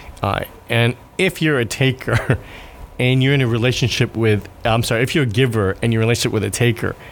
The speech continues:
it's detrimental. <laughs> But if you're in a relationship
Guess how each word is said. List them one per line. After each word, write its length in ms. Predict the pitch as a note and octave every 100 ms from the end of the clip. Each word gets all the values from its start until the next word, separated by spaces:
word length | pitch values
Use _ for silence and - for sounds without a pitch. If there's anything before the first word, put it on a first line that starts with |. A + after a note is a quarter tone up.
| - - -
it's 180 | F3 -
detrimental. 840 | C3 B2 - G2+ G2 A2 G#2+ - - -
<laughs> 120 | D#3+ - - - - - - - -
But 220 | G#2+ C#3
if 180 | C3 -
you're 160 | D#3 E3+
in 100 | D#3
a 80 |
relationship 720 | B2 C3 B2+ B2 - A#2 G#2